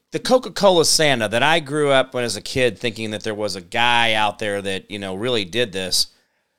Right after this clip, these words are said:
which is working within the theta brain of children, right? Children think in an, at this cartoonish way. They believe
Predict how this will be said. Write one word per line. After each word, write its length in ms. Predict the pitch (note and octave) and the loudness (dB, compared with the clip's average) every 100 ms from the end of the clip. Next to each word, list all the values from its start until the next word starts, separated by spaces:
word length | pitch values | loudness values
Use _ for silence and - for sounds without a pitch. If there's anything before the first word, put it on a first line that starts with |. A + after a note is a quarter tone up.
| _ | _
which 180 | F#3+ G#3+ | 0 2
is 140 | A#3+ F3+ | 2 4
working 380 | G#3 B3 B3+ | 2 2 2
within 280 | A3 G#3 G#3 | 2 4 2
the 80 | F3+ | 2
theta 360 | - F#3+ G3 D#3+ | 2 2 2 0
brain 340 | C#3+ C#3 C#3 | 0 2 2
of 180 | B2+ - | -2 -2
children, 540 | - F#3+ G3 G#2 E2+ | 0 0 0 -2 -4
right? 460 | G2+ B2+ D#3 B2 - | 0 0 0 -8 -6
Children 380 | - F3 F3 C#3+ | 0 0 0 0
think 280 | D#3+ D3+ | 0 2
in 140 | C#3+ B2+ | 0 0
an, 160 | A#2+ | -2
at 240 | - B2 B2+ | 0 -2 0
this 340 | B2+ A2+ - - _ _ _ | 0 0 0 -4 _ _ _
cartoonish 800 | - F3 E3 - F3+ F3 D#3 - | 0 4 4 2 0 0 0 2
way. 280 | C#3+ D3+ D#3 | 4 6 6
They 140 | C#3+ | 4
believe 760 | C3 B2+ B2+ D3 E3+ E3 D3+ | 2 0 0 0 2 0 0